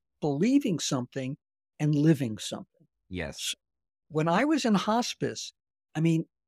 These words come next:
Speaker 1: every day when I left the bedside of my patients, I became a new person,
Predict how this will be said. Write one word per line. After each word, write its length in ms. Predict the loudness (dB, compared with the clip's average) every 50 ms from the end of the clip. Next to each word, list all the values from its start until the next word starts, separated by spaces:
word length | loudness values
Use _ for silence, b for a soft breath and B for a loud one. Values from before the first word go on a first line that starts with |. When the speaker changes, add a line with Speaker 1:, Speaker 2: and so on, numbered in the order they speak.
| _ 8
Speaker 1:
every 460 | 8 8 8 8 2 -2 -2 -2 -2
day 580 | 0 0 2 4 4 4 4 2 -2 -4 -8 _ _ _ _ _ -4
when 180 | -4 -2 -2 0
I 300 | 4 6 8 8 8 6
left 460 | 4 2 2 2 2 0 -2 -4 -4
the 80 | -4 -4
bedside 800 | 0 4 6 8 8 6 4 0 -4 -4 -4 -6 -8 -12 -16 _ _ _ _ _ _ -4
of 140 | -4 -2 0
my 160 | 0 0 0 -2
patients, 720 | -4 -6 -4 -4 -4 -4 -6 -10 -10 -12 -14 -16 -18 -18 _ _ _ _ _ _ _ _ _ _ _ _ _ _ _ _ _ -4
I 80 | -2 0
became 380 | 0 0 0 2 2 2 2
a 40 | 2
new 160 | 0 -2 -4
person, 440 | -4 -4 -4 -4 -2 -2 -6 -6 -8